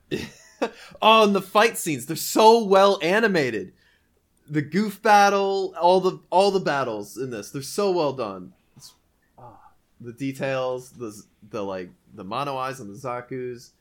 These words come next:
uh, the night scenes, like, man-, man-,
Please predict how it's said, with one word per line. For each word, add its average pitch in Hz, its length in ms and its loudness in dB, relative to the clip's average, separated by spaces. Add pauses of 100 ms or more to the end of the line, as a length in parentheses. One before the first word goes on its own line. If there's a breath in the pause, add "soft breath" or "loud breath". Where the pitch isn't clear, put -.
(540)
uh, 95 300 -10
the 101 120 -10
night 131 380 -10
scenes, 131 800 -12 (500)
like, 110 320 -8 (580)
man-, 143 480 -6
man-, 147 140 0